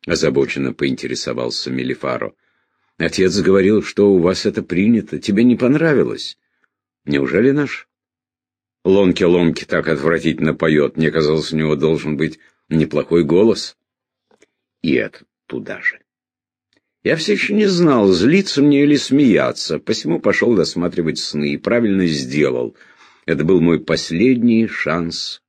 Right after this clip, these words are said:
выспаться, как оказалось. Вечером я отправился на службу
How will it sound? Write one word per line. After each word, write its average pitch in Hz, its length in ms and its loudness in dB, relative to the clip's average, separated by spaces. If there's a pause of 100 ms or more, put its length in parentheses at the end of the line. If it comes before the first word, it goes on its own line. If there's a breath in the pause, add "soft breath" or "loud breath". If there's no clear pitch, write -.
(140)
выспаться, 67 840 -8
как 62 260 -10
оказалось. 60 720 -8 (920 soft breath)
Вечером 113 500 2
я 95 180 4
отправился 76 600 -4
на 67 140 -6
службу 143 600 0